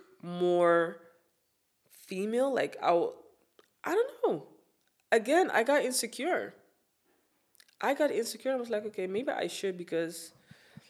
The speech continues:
my face so, so, yeah, I don't, <laughs> I wanna say empty, but not having anything on my face and not doing that, like, does that make me less of a woman? And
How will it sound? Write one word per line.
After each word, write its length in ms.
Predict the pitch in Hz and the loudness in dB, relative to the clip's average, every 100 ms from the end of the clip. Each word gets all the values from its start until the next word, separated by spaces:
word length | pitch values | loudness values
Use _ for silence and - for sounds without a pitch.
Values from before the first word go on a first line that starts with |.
| _ _ _ _ _ _ _ _ _ - 180 | _ _ _ _ _ _ _ _ _ -14 -2
my 160 | 185 | -2
face 400 | 196 - 269 285 | 0 0 0 0
so, 580 | - 247 240 247 247 247 - _ _ _ _ _ _ - _ _ - | 0 2 2 2 -2 -10 -18 _ _ _ _ _ _ -20 _ _ -14
so, 360 | - 226 220 | -6 -2 -2
yeah, 280 | 226 233 254 - | -4 -6 -8 -10
I 40 | |
don't, 160 | 233 262 | -12 -10
<laughs> 20 | |
I 40 | 208 | -4
wanna 120 | 202 196 | -2 -2
say 220 | - - | -4 -2
empty, 320 | 180 196 - | -4 -2 -4
but 300 | 214 180 - - - - - - | -2 0 0 -6 -20 -20 -20 0
not 160 | 220 277 | 4 8
having 360 | 285 247 240 | 8 8 4
anything 460 | 202 240 240 208 185 | 2 2 2 0 2
on 140 | 180 | -2
my 140 | 165 160 | -2 -2
face 640 | - 214 214 220 214 - - - - - _ _ - - _ _ _ - - | 4 6 6 2 -4 -12 -18 -20 -20 -20 _ _ -20 -20 _ _ _ -20 -2
and 160 | 170 180 | 0 4
not 240 | 185 170 | 2 2
doing 280 | 175 185 185 | 0 2 4
that, 240 | 165 160 127 | 6 6 4
like, 260 | 110 - 156 - _ _ _ 165 160 | -2 -4 -14 -16 _ _ _ -8 4
does 240 | 233 254 | 4 8
that 200 | 262 220 | 6 8
make 240 | 208 220 | 6 6
me 140 | 208 196 | 4 4
less 300 | 185 190 190 | 6 4 2
of 140 | 180 | -4
a 60 | 165 | -2
woman? 340 | 180 208 175 | 0 2 2
And 360 | - 175 175 | 4 4 2